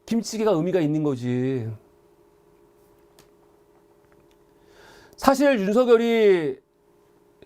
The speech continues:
대통령실, 청와대 버리고 용산 올 때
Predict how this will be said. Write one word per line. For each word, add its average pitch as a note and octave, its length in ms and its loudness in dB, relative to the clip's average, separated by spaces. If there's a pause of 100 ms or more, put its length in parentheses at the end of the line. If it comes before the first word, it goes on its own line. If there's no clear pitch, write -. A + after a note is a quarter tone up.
(480)
대통령실, G#3 1000 2 (840)
청와대 A3+ 680 6 (1000)
버리고 G3 920 4 (480)
용산 A#3+ 380 6
올 F3+ 220 2
때 D3 460 0